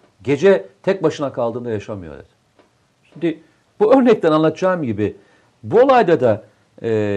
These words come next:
evet sen vicdanen rahat olabilirsin ama bizim yalnızca vicdanımız yok, bir de hayatımız var. Hayatın içinde yaşadığımız sorumluluklarımız var,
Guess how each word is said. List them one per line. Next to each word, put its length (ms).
evet 260
sen 240
vicdanen 500
rahat 320
olabilirsin 540
ama 160
bizim 200
yalnızca 340
vicdanımız 540
yok, 200
bir 60
de 60
hayatımız 520
var. 100
Hayatın 360
içinde 240
yaşadığımız 540
sorumluluklarımız 760
var, 140